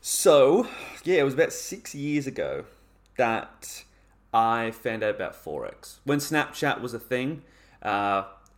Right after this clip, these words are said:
I went on to, I don't know if you guys know it, but there's, like, a, a news page. You could swipe over, there was a news page there, and I was looking at this kid. It's just one of the random news stories. It's like, "This guy makes twenty-five thousand dollars a day."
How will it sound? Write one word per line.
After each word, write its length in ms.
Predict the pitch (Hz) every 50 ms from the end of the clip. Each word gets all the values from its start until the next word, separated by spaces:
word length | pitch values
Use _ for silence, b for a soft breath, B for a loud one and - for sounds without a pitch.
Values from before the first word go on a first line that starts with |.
| _ _ _ _ -
I 420 | 113 113 110 110 113 110 110 113
went 260 | 113 117 139 139 135
on 260 | 117 143 139 135 131
to, 400 | 131 - - 135 127 123 123 131 131
I 40 | 113
don't 100 | 151 160
know 60 | 170
if 120 | 117 -
you 100 | 120 120
guys 380 | 107 120 113 107 110 110 107 -
know 220 | 110 104 101 107
it, 80 | 104 -
but 80 | -
there's, 160 | 113 117 113 120
like, 140 | 110 -
a, 100 | 123 110 -
a 100 | - 127
news 340 | 135 139 135 131 127 117 -
page. 380 | - - 117 104 98 92 -
You 60 | 104
could 120 | - 101 101
swipe 420 | - - - 131 120 117 117 -
over, 260 | 113 104 101 101 110
there 120 | 98 95 92
was 100 | 95 98
a 60 | 98
news 300 | 98 98 95 98 101 -
page 360 | - - 104 98 98 - -
there, 220 | - 78 87 98 95
and 80 | 92
I 60 | 92
was 120 | 92 - - B B B B B B B
looking 320 | - 143 185 185 - 247 240
at 80 | -
this 160 | 123 147 139 -
kid. 240 | - - 175 147
It's 60 | 135 135
just 100 | 180 208
one 80 | 233
of 60 | 240
the 200 | 185 151 131 123
random 400 | 120 131 131 135 139 131 127 127
news 220 | 123 120 123 123 -
stories. 380 | - - 120 120 117 113 113
It's 80 | 117 107
like, 180 | 113 101 - -
"This 180 | 131 131 131
guy 280 | 135 131 120 117 117 117
makes 260 | 113 110 101 - -
twenty-five 560 | - - 139 131 127 131 131 127 120 117 -
thousand 320 | - 123 117 117 - 117 107
dollars 280 | 113 117 113 110 101
a 60 | 101
day." 300 | 95 - 123 127 107 87